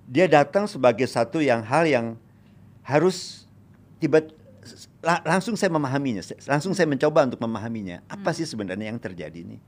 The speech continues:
Speaker 2: Hmm.
Speaker 1: Dan sebenarnya apa arti, arti ini gitu? Karena menurut saya, eh, itulah sebabnya saya menghapus
Speaker 2: Ya.
Speaker 1: kata-kata musibah dari hidup saya. Saya menggantinya dengan anugerah.
Speaker 2: Wow.
Speaker 1: Karena saya percaya bahwa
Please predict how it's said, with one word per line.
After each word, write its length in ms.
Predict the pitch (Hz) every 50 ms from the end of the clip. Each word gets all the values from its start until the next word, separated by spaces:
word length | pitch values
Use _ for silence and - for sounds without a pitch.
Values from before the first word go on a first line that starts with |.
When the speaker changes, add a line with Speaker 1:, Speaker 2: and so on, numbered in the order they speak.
| _ - - _
Speaker 2:
Hmm. 400 | 208 196 185 180 175 165 165 - - - - - - -
Speaker 1:
Dan 140 | - 139 147
sebenarnya 400 | - 160 135 139 143 165 185 160
apa 280 | - 165 - - 165
arti, 560 | - - 123 127 123 - 127 117 113 113 113 - _ _ _ _
arti 340 | - 107 104 101 117 113 90
ini 240 | 123 113 107 98 90 85
gitu? 180 | 123 - - 82 85 - _ _ _ _ - _ - - - - - - -
Karena 180 | _ 123 135 180
menurut 320 | 202 160 135 113 110 107
saya, 540 | 101 - 98 82 92 110 139 190 208 - - - _ _ _ - _ _ _ - - -
eh, 120 | - - - - - - - - -
itulah 260 | - - - 196 226 196
sebabnya 320 | 151 143 113 104 - 113
saya 100 | - 143
menghapus 760 | 131 120 101 85 95 95 - - 147 - - - - - - -
Speaker 2:
Ya. 200 | - - 156 - - - - - _
Speaker 1:
kata-kata 500 | - 110 107 - 113 - 104 - - 104
musibah 560 | 98 104 104 - - 104 95 127 120 98 98
dari 220 | 95 - 78 80 90
hidup 240 | - 92 82 85 82
saya. 240 | - 87 82 78
Saya 160 | 78 - 123 123
menggantinya 480 | 113 107 101 101 101 98 107 101 120
dengan 240 | 113 101 87 95 92
anugerah. 540 | 73 95 101 95 95 90 82 - 78 85 - - _ - - _ - -
Speaker 2:
Wow. 180 | - 165 160
Speaker 1:
Karena 220 | 147 127 113 123 127
saya 160 | - 127 117
percaya 420 | - 110 107 - 120 98 107 127
bahwa 480 | 127 117 107 90 98 101 98 98 98